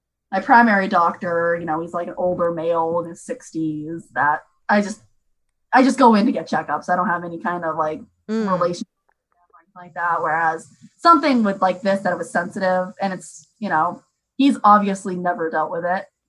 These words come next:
Speaker 1: personally, and
Speaker 2: Right.
Speaker 1: chance of, like, I don't know if she did either, my doctor, but she, you know, she was super understanding, and, and she made me feel super comfortable during my labor and all the things I went through with my pregnancy.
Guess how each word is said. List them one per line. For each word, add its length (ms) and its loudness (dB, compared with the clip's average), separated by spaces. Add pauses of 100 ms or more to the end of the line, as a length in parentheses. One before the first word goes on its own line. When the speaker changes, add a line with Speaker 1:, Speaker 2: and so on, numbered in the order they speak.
(240)
Speaker 1:
personally, 520 -2
and 160 -10 (500)
Speaker 2:
Right. 300 0
Speaker 1:
chance 280 -16
of, 340 -2
like, 260 6
I 80 8
don't 100 10
know 80 8
if 80 2
she 160 2
did 160 2
either, 280 4
my 120 2
doctor, 420 4
but 200 -8
she, 120 -2
you 160 -4 (120)
know, 60 -2
she 120 -4
was 140 -4
super 240 0
understanding, 720 -4
and, 140 -6 (580)
and 80 -12
she 100 0
made 120 4
me 100 4
feel 280 2
super 300 -2
comfortable 480 2
during 240 -2
my 120 -2
labor 560 0
and 80 2
all 100 6
the 60 -4
things 220 -2
I 80 0
went 200 -4
through 200 -2
with 160 -6
my 180 -4
pregnancy. 640 -4